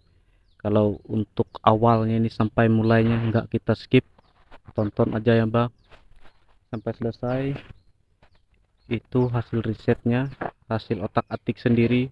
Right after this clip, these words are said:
belajar sendiri, nyari informasi sana sini. Lihat aja gameplaynya lancar. Mungkin ada nge-lag dikit, tapi nggak terlalu parah. Nggak sampai yang kayak slow mo gitu kan, sempet teriaknya, "Eh, eh, eh,"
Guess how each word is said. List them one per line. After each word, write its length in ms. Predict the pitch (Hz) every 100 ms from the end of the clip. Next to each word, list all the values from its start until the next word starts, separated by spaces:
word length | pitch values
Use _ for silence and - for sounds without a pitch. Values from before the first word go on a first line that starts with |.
| _ _ -
belajar 400 | 104 104 113 113
sendiri, 480 | 117 120 120 131 135 _ _ _ _ _ _ -
nyari 240 | 117 113
informasi 480 | - 113 113 - 110
sana 240 | 113 104
sini. 320 | 117 117 131 135 _ _ _ _ _ _ _ _ _ _ _ -
Lihat 160 | 113
aja 240 | 101 104 110
gameplaynya 560 | 110 107 113 113 120
lancar. 480 | 117 107 - 117 120
Mungkin 560 | 113 - 139 143 143 139 - - - _ _ _ - _
ada 160 | 117 120
nge-lag 320 | 131 123 131 - _
dikit, 320 | 120 - 139 - - _ _ _ _
tapi 320 | 113 - 120
nggak 160 | 117 -
terlalu 320 | 117 117 -
parah. 400 | 113 123 120 - _ _ _ _ _ _ _ _ _
Nggak 140 | 110
sampai 400 | - 101 107 107
yang 160 | 101 101
kayak 380 | 104 101 101 -
slow 240 | - 117
mo 320 | 113 120 120 113
gitu 180 | 113 117
kan, 140 | 113
sempet 240 | 117 - -
teriaknya, 380 | - 107 117 -
"Eh, 80 | 156
eh, 200 | 143 139 151 135 139 147
eh," 80 | 156